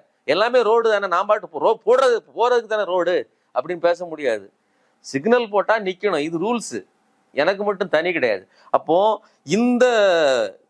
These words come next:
நவீன உலகத்தில் சோஷியல் மீடியாங்கிறது இவ்வளவு பெரிய இம்பாக்டை, மக்கள் மத்தியில போய் ரெண்டு லட்சம், அஞ்சு லட்சம்னு போய் பார்க்கும்போது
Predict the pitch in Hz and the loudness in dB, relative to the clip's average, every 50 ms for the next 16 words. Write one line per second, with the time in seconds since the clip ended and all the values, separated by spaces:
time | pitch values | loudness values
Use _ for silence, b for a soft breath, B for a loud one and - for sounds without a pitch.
0 | _ _ _ _ 120 131 151 180 190 226 240 233 220 202 170 170 170 156 147 143 | _ _ _ _ -2 0 0 0 0 -2 -2 -2 -2 0 0 0 0 0 -2 -4
1 | - _ - 127 131 131 131 - - - - 196 214 208 - 226 214 202 180 180 | -6 _ -10 -8 -8 -8 -8 -10 -8 -2 0 0 0 0 0 -2 -2 -2 -2 -4
2 | 170 170 160 170 180 180 175 170 160 170 170 160 147 156 165 170 170 147 151 151 | -4 -2 0 2 2 2 0 -2 -4 -4 -4 -2 -2 0 0 0 0 0 -2 -4
3 | 156 156 139 131 170 180 - 220 196 175 - - 120 104 - b b b b b | -2 -2 -2 -2 -4 -2 0 2 2 2 0 -2 -2 -2 -2 b b b b b
4 | 113 135 143 - - 220 208 185 175 170 - 185 175 180 170 175 185 185 156 156 | -4 -4 -4 -2 -2 -4 -2 -2 -4 -6 -4 -2 -2 -2 -2 0 0 0 0 0
5 | 160 156 156 151 156 - - 170 143 151 156 156 156 151 147 - 180 170 156 147 | -2 0 0 0 0 0 0 -2 -2 -2 -2 -2 -2 -2 -2 -2 -2 -2 -2 -2
6 | 151 - - 131 147 170 165 - 147 135 113 120 120 127 165 202 202 | -2 0 2 2 2 0 0 -4 -8 -8 -4 -4 -2 0 0 0 0